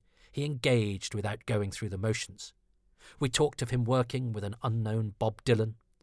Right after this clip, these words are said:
I listened as he mourned the unfulfilled potential of Nicol Williamson, another mercurial actor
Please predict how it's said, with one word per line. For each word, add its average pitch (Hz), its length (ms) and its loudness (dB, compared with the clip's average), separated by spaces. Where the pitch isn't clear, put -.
I 160 100 4
listened 160 460 4
as 135 100 -4
he 156 120 -2
mourned 147 500 2
the 123 240 -6
unfulfilled 131 640 -2
potential 123 460 -2
of 98 120 -8
Nicol 131 360 0
Williamson, 120 540 2
another 131 340 6
mercurial 120 640 4
actor 117 300 2